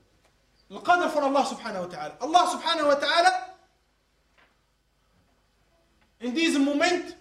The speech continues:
während er am Fahren ist, kommt ihm irgendwie ein Auto entgegen und passiert ein großer Unfall. Alle Insassen im Auto wurden geschleudert, meterweit.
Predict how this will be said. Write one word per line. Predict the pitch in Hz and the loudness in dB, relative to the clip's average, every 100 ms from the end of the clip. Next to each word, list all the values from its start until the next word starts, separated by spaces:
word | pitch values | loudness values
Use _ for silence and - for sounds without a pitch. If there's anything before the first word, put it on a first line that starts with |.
| 175 | -8
während | 269 294 285 | -4 -2 0
er | 277 | 0
am | 262 | 2
Fahren | 320 320 302 | 2 2 2
ist, | 339 339 - - _ | -4 -6 -10 -20 _
kommt | 330 285 262 | -12 -10 -8
ihm | 269 247 | -8 -6
irgendwie | 294 269 269 | -6 -4 -4
ein | 220 | -6
Auto | 262 311 311 339 349 - | -2 -2 -2 -2 -4 -6
entgegen | 254 - 330 320 370 370 - - _ _ _ _ _ _ - | -10 -4 -2 -2 -4 -8 -14 -20 _ _ _ _ _ _ -6
und | 254 226 - - _ | -4 -4 -10 -20 _
passiert | 285 285 330 320 | -10 -6 -6 -4
ein | 240 | -4
großer | 196 277 - - | -4 -6 -8 -12
Unfall. | 151 - - _ _ _ _ _ _ _ _ _ _ _ _ _ _ _ _ _ _ _ _ _ _ _ _ _ | -14 -18 -20 _ _ _ _ _ _ _ _ _ _ _ _ _ _ _ _ _ _ _ _ _ _ _ _ _
Alle | 320 370 302 | 2 4 2
Insassen | 262 359 262 277 269 247 | 2 0 0 0 0 -4
im | 247 | 0
Auto | 269 359 359 349 269 | 4 4 4 2 0
wurden | 294 247 | -2 -4
geschleudert, | 214 - 240 226 165 - - _ - | -6 -6 -2 -2 -4 -10 -18 _ -14
meterweit. | 330 339 - 185 - | -6 -4 -4 -8 -10